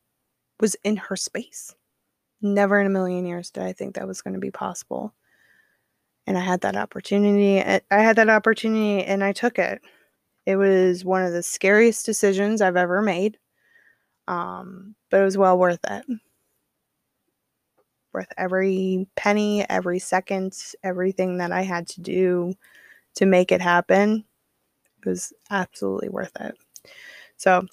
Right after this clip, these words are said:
I love and appreciate each and every one of you. It is, I have to say, time change. <laughs> It's like having to deal with daylight savings all over again. Um,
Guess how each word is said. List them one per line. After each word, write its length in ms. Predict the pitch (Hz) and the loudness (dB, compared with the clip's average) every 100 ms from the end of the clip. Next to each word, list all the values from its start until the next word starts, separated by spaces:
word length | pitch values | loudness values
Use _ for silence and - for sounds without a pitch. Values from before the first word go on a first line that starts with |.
| - - - | -16 -12 2
I 60 | |
love 120 | 208 220 | 4 6
and 80 | |
appreciate 440 | 220 226 202 196 - | 4 4 4 2 2
each 160 | 196 | -2
and 80 | 196 | 0
every 220 | 190 196 | 2 2
one 160 | 196 190 | 2 0
of 80 | 190 | 2
you. 260 | 196 196 - | 4 2 2
It 160 | 190 | 2
is, 600 | 190 180 180 175 - - - _ _ _ | 4 2 0 -4 -10 -12 -18 _ _ _
I 80 | 185 | -4
have 160 | 180 - | -4 0
to 100 | 208 | 0
say, 200 | 180 175 | 2 0
time 300 | - 226 190 | -2 -4 0
change. 500 | 220 233 269 - - - - | 0 -2 -4 -6 -8 -12 -14
<laughs> 260 | 175 220 - - - - - - - | -8 -6 -6 -6 -2 0 0 2 6
It's 220 | 320 - | 6 6
like 540 | 285 240 254 226 - - - - | 4 6 4 2 -6 -12 -12 -2
having 300 | 226 226 226 | 2 4 4
to 80 | 202 | 6
deal 240 | 208 214 | 6 8
with 320 | 202 190 185 - - _ | 8 6 4 -8 -20 _
daylight 360 | 214 175 208 - | 2 6 4 4
savings 420 | 320 302 226 202 | 0 2 -6 -10
all 160 | 202 | -4
over 200 | 339 277 | -2 -2
again. 280 | 185 165 175 - - - - | -2 -2 -4 -8 -16 -8 0
Um, 300 | 95 80 | 0 0